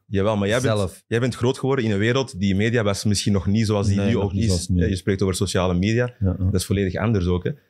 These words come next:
Speaker 1: Dus in deze tijden moest die jongen dan misschien niet net iets meer, of zelfs jullie team, moet die niet net iets meer
Speaker 2: Ja, maar
Speaker 1: begeleid
Speaker 2: ja,
Speaker 1: worden?
Speaker 2: wa-, wa-, wat, wat doe je daar? Je kunt nu moeilijk gaan zeggen van, oké, ja, ehm,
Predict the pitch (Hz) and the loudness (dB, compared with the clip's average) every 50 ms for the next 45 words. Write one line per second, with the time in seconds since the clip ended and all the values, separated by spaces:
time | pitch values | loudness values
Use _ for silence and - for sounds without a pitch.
0 | _ _ _ _ - 101 101 - - 110 104 87 110 120 131 123 107 - - 104 | _ _ _ _ -2 -2 0 0 0 0 0 2 2 2 2 0 0 -2 -2 -2
1 | 120 135 135 143 139 123 110 110 - _ - 101 107 110 - - 107 107 117 113 | 0 0 0 -2 -2 -4 -6 -10 -12 _ -2 0 0 0 0 0 0 0 0 0
2 | 110 107 104 98 - - 107 107 107 107 104 98 107 107 - - - 110 104 - | 0 0 0 0 0 0 0 2 2 2 2 2 0 -2 -2 -4 -4 -2 -2 -2
3 | - 110 107 107 110 95 90 - - 98 101 98 - 107 90 87 - - 117 131 | 0 0 0 2 2 2 0 2 2 0 0 0 0 0 0 0 0 -2 -2 0
4 | 120 107 104 - 104 104 101 104 101 95 101 101 - - - 104 92 - 107 101 | 0 0 0 0 2 2 2 2 2 2 0 0 -2 -2 -2 -2 0 0 0 2
5 | 98 98 - - - - - - - - - 110 110 107 110 107 110 110 120 135 | 2 0 -2 -4 -10 -18 -20 -20 -12 -6 -2 0 0 2 2 2 2 2 2 0
6 | 113 113 110 110 107 107 101 113 - - 110 104 - 113 107 98 104 113 107 98 | 0 0 0 0 0 0 -2 -2 -4 -6 -4 -2 0 0 0 0 0 0 0 2
7 | 98 120 135 - - 135 104 101 101 98 98 98 95 - 110 104 110 104 110 120 | 2 0 0 0 0 0 2 2 2 2 2 0 0 0 0 0 2 2 2 2
8 | 123 120 - 120 110 98 117 120 123 110 107 104 98 98 - 110 110 110 110 107 | 0 0 0 0 2 2 2 2 2 2 2 0 0 0 0 2 2 2 2 2
9 | 104 - 101 101 101 98 | 2 2 2 2 2 2